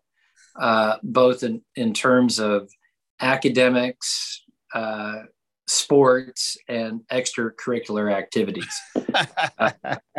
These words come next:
Speaker 2: Yeah, uh, a-, any, uh, were you ever arrested in there anywhere? Any, any, like, call, call dad from the sheriff's office? Anything fun?
Speaker 1: Um, I have no police record, and I'll leave it at that.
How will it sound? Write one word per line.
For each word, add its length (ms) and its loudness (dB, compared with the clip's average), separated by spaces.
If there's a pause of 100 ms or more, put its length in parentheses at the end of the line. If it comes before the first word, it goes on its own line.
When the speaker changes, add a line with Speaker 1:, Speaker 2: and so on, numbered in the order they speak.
(1300)
Speaker 2:
Yeah, 120 4
uh, 340 2
a-, 260 4
any, 420 4
uh, 360 4
were 100 4
you 140 8
ever 180 4
arrested 500 2
in 120 0
there 240 2
anywhere? 440 0
Any, 300 0
any, 300 -4
like, 200 0
call, 280 2
call 500 2 (220)
dad 320 2
from 180 0
the 80 -2
sheriff's 380 -4
office? 360 0
Anything 340 2
fun? 300 -2 (1500)
Speaker 1:
Um, 340 2 (100)
I 120 2
have 200 0
no 200 4
police 420 -4
record, 460 -2 (260)
and 120 0
I'll 140 -2
leave 200 0
it 80 0
at 120 -8
that. 280 -2